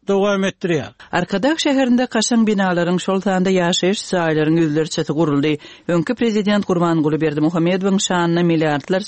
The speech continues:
Speaker 2: Amerikan dollaryny gurulyp, iki müň ýigirme üçinji ýylda açylan bu şäherde guruluş oklar dowam edýär.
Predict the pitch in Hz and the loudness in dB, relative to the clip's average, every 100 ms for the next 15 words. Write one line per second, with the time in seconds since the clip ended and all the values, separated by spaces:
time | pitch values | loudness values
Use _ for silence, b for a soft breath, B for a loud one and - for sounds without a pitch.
0 | - 170 165 160 160 156 170 180 165 151 | -2 0 0 -2 0 2 2 2 2 0
1 | 156 160 165 B - 233 220 202 180 165 | 0 0 -2 B -6 0 2 2 2 2
2 | 175 175 165 160 196 175 160 - 160 151 | 0 0 -2 0 0 0 -2 -2 0 2
3 | 165 180 190 190 180 196 170 147 156 165 | 2 0 0 -2 -2 -2 -2 0 -2 -2
4 | - 170 151 156 160 156 151 165 | -2 -2 0 -2 0 0 0 0